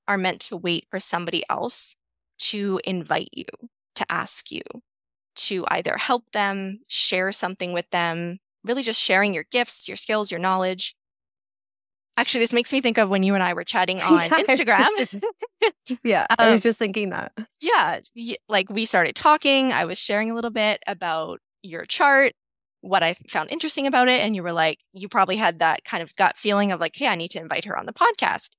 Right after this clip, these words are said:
Speaker 1: You invited me. I checked in with my authority, which is, like, my decision-making tool. I'm self-projected. So I really, I do well talking things out. I often do that with my partner.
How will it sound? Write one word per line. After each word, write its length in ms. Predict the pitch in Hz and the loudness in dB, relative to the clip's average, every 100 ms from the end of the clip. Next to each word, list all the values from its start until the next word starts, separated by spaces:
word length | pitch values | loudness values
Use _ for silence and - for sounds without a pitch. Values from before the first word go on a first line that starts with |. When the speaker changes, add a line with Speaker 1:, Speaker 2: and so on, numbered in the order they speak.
| _ _ _ _ - | _ _ _ _ -12
Speaker 1:
You 180 | 170 | -6
invited 440 | 170 165 160 170 185 | -6 0 0 0 0
me. 340 | 240 302 359 - _ _ _ - | 2 2 -2 -6 _ _ _ -4
I 120 | 175 180 | -2 0
checked 320 | - 208 - | -2 -2 -2
in 140 | 185 | -4
with 180 | 175 - | -4 -4
my 340 | 170 160 156 - | 0 2 2 -2
authority, 500 | - 277 285 220 240 | -6 0 0 0 -4
which 200 | 339 226 | -6 -6
is, 140 | - | -6
like, 140 | 156 | -6
my 140 | 160 156 | -4 -6
decision-making 920 | - - 202 180 165 160 165 160 202 _ _ _ _ _ _ _ _ _ - | -4 -6 -6 -4 -6 -6 -8 -8 -10 _ _ _ _ _ _ _ _ _ -8
tool. 480 | - 196 139 427 453 _ _ - | -4 0 2 2 0 _ _ -2
I'm 280 | 202 196 185 | 0 0 -4
self-projected. 920 | - 180 - - - - - - - | 0 0 -2 -8 -6 -6 -8 -14 -10
So 200 | - 175 | -2 0
I 380 | - 170 170 170 165 | 2 2 2 0 -2
really, 600 | 175 170 160 156 156 - _ _ - | -4 -2 -4 -4 -6 -8 _ _ -4
I 80 | 202 | -4
do 160 | 226 | -2
well 160 | 233 190 | -2 -2
talking 420 | - 180 - 196 | -2 -4 -4 -6
things 240 | - 170 - | -6 -6 -2
out. 220 | 302 427 | -2 0
I 100 | 226 | 0
often 240 | 165 - 175 | 0 -2 -8
do 120 | 160 | -4
that 120 | - | -4
with 160 | - - | -6 -8
my 100 | - | -10
partner. 340 | - - - | -6 -8 -10